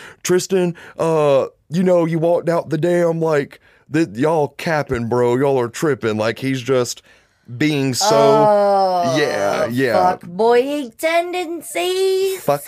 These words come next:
Speaker 1: boy tendencies. And, I mean, in context to the situation, we're getting more into it, but, like, it's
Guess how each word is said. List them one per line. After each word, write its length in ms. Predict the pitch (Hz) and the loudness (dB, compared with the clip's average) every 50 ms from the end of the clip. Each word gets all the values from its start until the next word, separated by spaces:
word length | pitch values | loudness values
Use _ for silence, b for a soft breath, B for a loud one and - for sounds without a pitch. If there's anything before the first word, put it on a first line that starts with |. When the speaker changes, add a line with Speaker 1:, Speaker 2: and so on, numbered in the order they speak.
| - | -6
Speaker 1:
boy 260 | 131 143 147 143 135 135 | -2 0 0 0 -2 -4
tendencies. 880 | - - 151 143 131 143 131 110 - - 147 143 127 110 101 95 90 - - | -6 -6 -6 -4 -4 -4 -6 -4 -6 -4 -4 -4 -4 -4 -4 -6 -8 -8 -6
And, 420 | 107 113 113 110 110 110 107 95 - _ _ _ _ _ _ _ _ - | -4 -4 -2 -2 -2 -2 -4 -6 -8 _ _ _ _ _ _ _ _ -6
I 100 | 113 123 | -4 -2
mean, 200 | 131 135 131 123 | -2 -2 -2 -2
in 200 | - 135 139 120 | -2 -2 -2 -2
context 680 | - - - 143 147 135 120 - 135 127 117 - - | -4 -2 -2 -2 -2 -2 -2 -4 -4 -4 -4 -6 -6
to 80 | - 135 | -6 -4
the 120 | 107 101 | -4 -4
situation, 720 | 95 - 156 135 - - 113 117 143 143 127 - - 117 113 | -4 -4 -6 -6 -4 -6 -2 -2 -2 -2 -2 -4 -4 -2 0
we're 120 | 110 110 113 | 0 0 0
getting 280 | 113 123 123 120 120 | 0 -2 -2 -2 -2
more 220 | 113 113 117 113 95 | 0 0 0 0 0
into 460 | - 107 139 143 127 - 107 101 98 | -2 -2 -2 -2 -4 -4 -2 -2 -2
it, 100 | 92 82 | -2 -4
but, 80 | - - | -6 -4
like, 240 | - 101 101 95 - | -4 -4 -4 -2 -4
it's 280 | 113 - - - - | -6 -4 -6 -8 -12